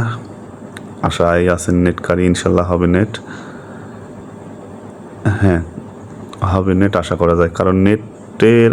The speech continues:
আগের মুহূর্ত বড় মাছগুলো ছুটে যায়। তাই খুব সাবধানে মৎস্য শিকারী ভাই খুব টেকনিকের সাথে মাছটিকে খেলা করতেছে, দেখেন।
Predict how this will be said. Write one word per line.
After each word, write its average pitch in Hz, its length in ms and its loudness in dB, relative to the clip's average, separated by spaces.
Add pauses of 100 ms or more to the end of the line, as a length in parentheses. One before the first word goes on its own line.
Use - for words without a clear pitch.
(280)
আগের 104 260 4
মুহূর্ত 120 340 2 (560)
বড় 95 220 4
মাছগুলো 92 360 2 (100)
ছুটে 95 300 2
যায়। - 160 0 (600)
তাই 107 220 2
খুব 117 120 2 (120)
সাবধানে 113 580 2 (540)
মৎস্য 95 200 2 (120)
শিকারী 98 300 2 (100)
ভাই 95 180 2 (1080)
খুব 110 140 4 (160)
টেকনিকের 107 540 2
সাথে 98 240 0 (140)
মাছটিকে 92 460 0
খেলা 92 240 4
করতেছে, - 380 0 (100)
দেখেন। 90 260 0